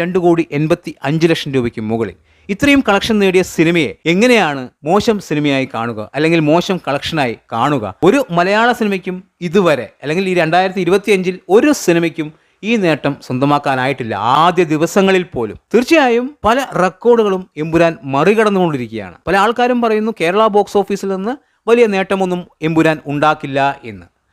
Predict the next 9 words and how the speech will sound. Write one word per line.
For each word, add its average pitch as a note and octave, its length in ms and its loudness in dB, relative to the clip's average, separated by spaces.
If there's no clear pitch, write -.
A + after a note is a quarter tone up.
എമ്പുരാൻ B3 300 4
എന്ന B3+ 160 2
സിനിമ A#3+ 220 2
വെറും G#3 280 4
പത്ത് F#3+ 380 -2
ദിവസം A3 340 0
കൊണ്ട് G3+ 160 0
എഴുപത്തിയേഴ് F3+ 720 4
കോടിയാണ് E3 540 2